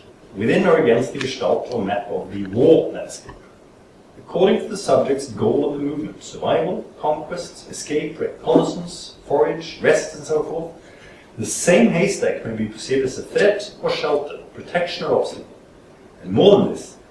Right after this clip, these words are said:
its value and even identity will be perceived differently according to where and how it lies in relation to other perceived objects on the map. Lines of sight, battle lines, distance, and so, and so on. Thus perceived and located,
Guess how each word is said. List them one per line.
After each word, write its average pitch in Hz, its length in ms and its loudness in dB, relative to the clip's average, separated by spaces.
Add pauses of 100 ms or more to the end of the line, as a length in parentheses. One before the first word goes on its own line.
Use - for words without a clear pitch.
(140)
its - 200 -18
value 180 480 6
and 135 160 2
even 131 320 -2
identity 120 640 0
will 98 120 -8
be 104 120 -6
perceived 127 500 -6
differently 135 500 -4
according - 420 -8
to 123 100 -4
where 147 400 4
and - 120 -6
how - 200 0
it - 160 -8
lies - 300 -10
in 113 100 -10
relation - 400 -8
to - 180 -14
other - 240 8
perceived 104 360 -6
objects - 540 -8
on 82 120 -12 (100)
the - 520 -20
map. 123 320 -6 (840)
Lines - 560 4 (120)
of - 100 -10
sight, - 580 0
battle - 340 4
lines, 180 380 -2
distance, - 420 -2
and 117 140 -14
so, - 360 -8 (100)
and - 120 -16
so - 220 -8
on. - 100 -16 (420)
Thus - 200 2
perceived 143 400 -2
and 147 100 2
located, - 600 2